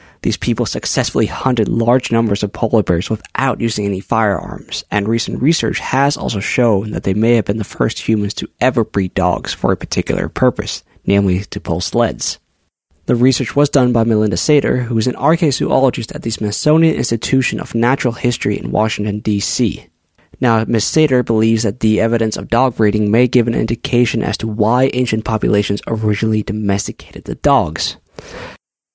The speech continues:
Another zoo archaeologist from the Max Planck Institute for Evolutionary Anthropology in Leipzig, Germany, Angela Perry, notes, "It fills in a missing piece of the puzzle of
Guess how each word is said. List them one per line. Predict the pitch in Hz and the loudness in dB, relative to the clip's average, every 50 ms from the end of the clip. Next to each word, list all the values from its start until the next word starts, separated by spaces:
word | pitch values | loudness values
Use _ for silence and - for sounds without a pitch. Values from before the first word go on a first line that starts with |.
| _ _ _ - | _ _ _ -2
Another | - 117 113 117 120 120 127 131 120 | 0 2 2 4 4 4 6 4 4
zoo | 110 - 135 127 - | 2 2 0 0 2
archaeologist | - 123 110 117 104 113 120 123 147 156 - - | 0 -2 0 0 0 0 0 0 0 -2 -2 0
from | 127 117 | 2 2
the | 107 104 | 2 2
Max | 104 110 110 107 - - | 2 0 0 0 -2 -6
Planck | - - 127 117 117 - | -4 0 0 0 0 0
Institute | - 131 120 - 135 120 - - 113 104 | 0 0 0 0 0 -2 0 -2 -2 -2
for | - - 95 101 | -2 -2 0 0
Evolutionary | 98 87 92 101 98 - - 101 82 - | 2 2 2 2 0 0 -2 -4 -4 -4
Anthropology | - - 90 - - - 131 143 135 107 - - 107 113 123 - _ - | -6 -8 -8 -10 -4 -2 0 2 2 0 0 -2 -4 -4 -4 -6 _ -6
in | - 98 98 | -2 0 0
Leipzig, | 101 101 101 - - - - | 0 0 -2 -4 -8 -6 0
Germany, | - 131 143 135 110 113 143 160 - _ - - - - _ _ - | 2 2 4 4 4 4 2 2 0 _ -20 -20 -20 -20 _ _ -2
Angela | 107 110 107 107 98 196 | 0 2 2 2 2 2
Perry, | - - 131 135 135 127 131 139 151 156 - | 2 2 2 2 2 2 0 -2 -4 -4 -2
notes, | 113 117 120 123 123 - - - - - - - - - - _ _ _ - | 2 4 4 4 4 4 0 -4 -8 -8 -8 -10 -18 -20 -20 _ _ _ -6
"It | - - | -6 -6
fills | - - 160 160 170 160 - | 0 2 4 4 4 2 2
in | - 135 127 131 | 0 0 0 0
a | 127 117 | 0 -2
missing | 110 113 120 139 147 - 160 143 | 0 0 2 2 2 0 -2 -4
piece | - - 131 120 | -2 0 0 0
of | 127 110 | 0 0
the | - 98 | -2 -4
puzzle | - - - 139 131 - - 98 104 | -4 -2 -2 -2 -2 0 -2 -2 -4
of | 95 - | -4 -6